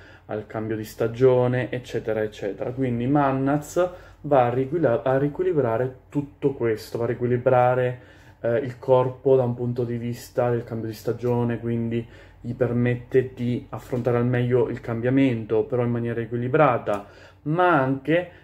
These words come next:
eh, questo cambiamento psicologico da una vita sociale più attiva, in vacanza, al mare, eh, con gli amici, con la famiglia, eccetera, a una vita più casalinga, interna.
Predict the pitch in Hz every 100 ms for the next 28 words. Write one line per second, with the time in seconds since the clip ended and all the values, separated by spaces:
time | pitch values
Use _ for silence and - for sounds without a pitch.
0 | - 123 123 120 117 - 135 147 135 139
1 | 156 175 143 - - 127 135 135 151 127
2 | 113 113 - 110 107 104 127 131 135 131
3 | 165 156 131 110 101 - 127 131 139 117
4 | 110 127 120 - 165 170 131 110 101 98
5 | 113 117 117 147 143 123 117 - 104 110
6 | 113 120 135 135 120 110 107 104 101 -
7 | - - 110 104 107 107 117 117 117 143
8 | 147 139 135 - 113 110 101 - - -
9 | 113 107 120 143 131 165 170 131 120 147
10 | 175 165 170 175 139 131 135 147 160 160
11 | 131 123 131 143 143 127 120 123 - -
12 | 120 113 135 160 139 123 117 110 107 117
13 | 127 123 147 135 117 117 110 107